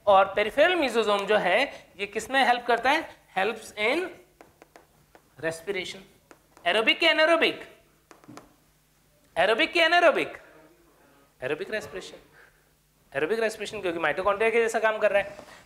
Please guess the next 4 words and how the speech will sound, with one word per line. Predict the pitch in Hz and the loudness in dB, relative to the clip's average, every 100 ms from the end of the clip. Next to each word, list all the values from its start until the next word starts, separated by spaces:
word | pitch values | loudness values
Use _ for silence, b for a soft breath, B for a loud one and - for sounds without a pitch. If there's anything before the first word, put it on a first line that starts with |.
| - | -10
ठीक | 226 | -2
है। | 302 330 - - _ 190 | 0 0 -4 -20 _ 0
And | 196 240 302 - - - 214 | 2 2 -2 -12 -18 -8 -4
ईटीएस | 240 302 330 240 208 226 - - - | -2 2 4 6 4 2 -4 -10 -14